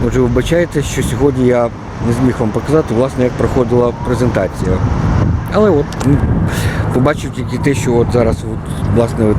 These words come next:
тут бачите. Ну і, е, це те місце, з якого я от в останній час, е, завжди розпочинаю свої репортажі. Це такий народний меморіал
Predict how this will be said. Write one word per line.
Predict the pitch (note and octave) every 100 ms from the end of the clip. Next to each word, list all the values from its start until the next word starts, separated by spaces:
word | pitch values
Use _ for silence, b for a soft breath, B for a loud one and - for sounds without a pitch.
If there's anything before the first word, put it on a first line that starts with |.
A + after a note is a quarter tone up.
| -
тут | A2 F#2+
бачите. | G2 - - - - - - - - - - - - - B B B B B B -
Ну | G3+ E3+ D3
і, | D#3 D#3+ D3+
е, | D3 - - C3+ C#3 A#2+ B B A#5 A5+ - - - -
це | D3+ C3
те | E3 C#3
місце, | D#3+ G#3 - - D#3 C3
з | C#3
якого | B2+ D#3+ C#3 C3+
я | C#3 B2 A#2+
от | A#2 A2+ - - G#2+ G#2+
в |
останній | B2 C#3 A#2+ A#2+
час, | D#3 C#3+ -
е, | A#2 A2 A2 F#2+ F#2 A2
завжди | A2+ B2
розпочинаю | A2+ A2+ - - A2+ G#2+ G#2+ A2 B B B B B
свої | - A#2 A2
репортажі. | A2+ B2 A#2+ D3+ C#3+ F#3+ E3+ B B B B B B B -
Це | G#3+
такий | F#3 F3+ F3+
народний | D#3+ D#3 C#3+ D3
меморіал | C#3+ C3+ C3+ D3+ E3